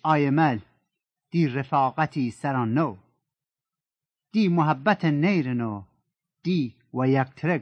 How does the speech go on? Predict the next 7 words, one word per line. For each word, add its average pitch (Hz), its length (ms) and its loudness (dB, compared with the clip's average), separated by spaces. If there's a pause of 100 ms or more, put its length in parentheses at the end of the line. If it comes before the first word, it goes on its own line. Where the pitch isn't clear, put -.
کلکتن؟ 120 580 -4 (1080)
آرای 202 300 6
چه 165 360 2 (280)
ایما 180 400 4
اقره 156 420 2
زندگانی 139 680 0
من 120 240 0